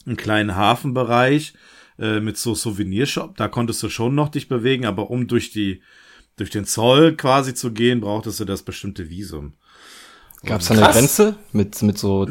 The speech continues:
Speaker 2: Maschendrahtzaun und so
Speaker 1: Nee,
Speaker 2: Wachen mit
Speaker 1: so
Speaker 2: Gewehr?
Speaker 1: krass nicht. Ich meine, das war natürlich schon alles abgesperrt. Du bist aus diesem Hafen da jetzt nicht so einfach rausgekommen oder überhaupt nicht rausgekommen, aber, ähm, so dieses Grenzgefühl hatte man eigentlich nicht.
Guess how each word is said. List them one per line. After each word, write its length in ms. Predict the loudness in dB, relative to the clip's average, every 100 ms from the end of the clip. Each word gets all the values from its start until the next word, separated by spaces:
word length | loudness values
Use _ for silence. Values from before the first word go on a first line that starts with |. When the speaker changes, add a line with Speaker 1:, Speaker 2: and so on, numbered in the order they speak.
| -4
Speaker 2:
Maschendrahtzaun 880 | 0 2 2 2 0 0 4 4 2
und 140 | 0
so 240 | 0 -2 0
Speaker 1:
Nee, 200 | 2 2
Speaker 2:
Wachen 280 | 2 0 0
mit 140 | -2
Speaker 1:
so 100 | 0
Speaker 2:
Gewehr? 140 | 2 4
Speaker 1:
krass 260 | 2 2
nicht. 200 | -2 -4
Ich 120 | -2
meine, 140 | 0 0
das 120 | 2
war 120 | 2
natürlich 300 | 0 0 -2
schon 140 | -2 -2
alles 240 | -2 -2
abgesperrt. 600 | -6 -6 -8 -2 0 0
Du 60 | -2
bist 180 | -4 -4
aus 100 | -6
diesem 280 | -8 -6
Hafen 320 | -2 -2 -2 -4
da 80 | -4
jetzt 220 | -4 -8
nicht 120 | -10
so 380 | -6 -4 -4 -6 _ _ -20 _ _
einfach 400 | -6 -4 -4 -6
rausgekommen 840 | -6 -6 -6 -10 -2 -2 -2 -6 -6
oder 220 | -6 -6
überhaupt 260 | -6 -8
nicht 160 | -10 -8
rausgekommen, 640 | -8 -6 -8 -4 -2 -4
aber, 480 | -6 -6 -4 -2 -4
ähm, 420 | -6 -8 -6 -8 -12 -20 -20 -20 -20 -20 _ -14
so 180 | -10 -10
dieses 520 | -8 -8 -6 -8 -10
Grenzgefühl 680 | -8 -6 -6 -6 -6 -6 -6
hatte 200 | -8 -8
man 160 | -10
eigentlich 380 | -12 -16 -18 -18
nicht. 380 | -16 -16 -18